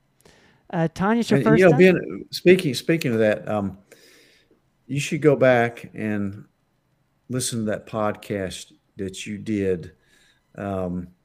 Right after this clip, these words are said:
Speaker 2: with the P H D.
Speaker 1: Mm.
Speaker 2: It's our friend.
Speaker 1: Did you re-,
Speaker 2: Um,
Speaker 1: did you re-listen to that,
Speaker 2: I
Speaker 1: uh,
Speaker 2: listened to that. I re-listened to that this weekend for some reason. It was so good.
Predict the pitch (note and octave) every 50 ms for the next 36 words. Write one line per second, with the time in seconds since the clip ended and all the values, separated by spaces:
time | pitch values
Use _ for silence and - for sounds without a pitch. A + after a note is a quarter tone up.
0 | _ _ _ _ - - _ - G2+ G2 F#2+ - - G2+ F#2+ - - B2 A#2+ A2
1 | G#2+ G#2+ - - - - A2+ A2 G#2+ G2+ G2 G2 F#2+ - D#3 C3 - _ _ _
2 | _ _ _ _ _ _ _ _ _ - - - G#2+ G2 - - - A#2 A2+ A2
3 | G#2 G2 F#2+ F#2 F#2 F2+ F3+ F#3 - A#3+ C#4 D4+ C4+ B3+ - - F#3 F#3 F3+ G3+
4 | F3+ G#3+ B3+ C4+ C#4+ C4+ C4+ C#4 B3+ - B3+ A#3+ B3 B3+ B3 B3 - - A#2+ B2+
5 | C#3 D3+ D#3+ D#3+ D3+ - D3 C3+ B2+ C3 B2+ B2 - A2 B2 C3 C#3 E3 F3 F3
6 | F3+ F3 - D3+ C3 C3 C3+ C3+ - C3+ A2+ - - B2+ C3+ B2+ - A2+ F2+ F#2
7 | G2 - - A#2+ A#2 A2+ G2+ F#2+ F2+ F2 E2+ F2+ E2 D#2+ D#2 E2 E2 D#2+ E2 -
8 | - - D3+ C#3 B2 G2 F#2 F#2+ G#2+ G#2+ G#2 G2 F#2 D#2+